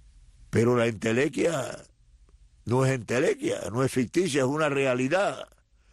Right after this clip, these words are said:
Es una realidad que sufre, que sangra, que, que aspira, que llora, que canta también. Porque el cubano,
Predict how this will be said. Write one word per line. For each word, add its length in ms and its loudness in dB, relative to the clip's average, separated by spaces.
Es 120 2
una 260 2
realidad 600 2
que 160 -2
sufre, 720 0
que 160 2
sangra, 840 -2
que, 240 -12
que 160 2
aspira, 720 -2
que 180 0
llora, 580 -2
que 160 0
canta 480 -2
también. 580 0
Porque 240 0
el 120 0
cubano, 680 -2